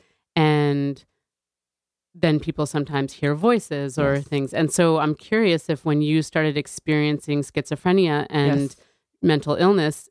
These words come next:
Speaker 1: in the presence of what sounds like a very
Speaker 2: Yes.
Speaker 1: learned,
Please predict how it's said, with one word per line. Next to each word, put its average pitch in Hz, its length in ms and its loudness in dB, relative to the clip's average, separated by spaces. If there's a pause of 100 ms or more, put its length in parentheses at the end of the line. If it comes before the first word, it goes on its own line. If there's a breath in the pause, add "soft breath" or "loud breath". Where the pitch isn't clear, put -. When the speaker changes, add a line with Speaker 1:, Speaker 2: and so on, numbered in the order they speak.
Speaker 1:
in 165 140 4
the 156 80 2
presence 151 440 0
of 143 320 -2
what 156 240 -2
sounds 160 320 2
like 151 200 -2
a 151 80 -2
very 143 680 -2
Speaker 2:
Yes. 147 100 -6
Speaker 1:
learned, 147 680 0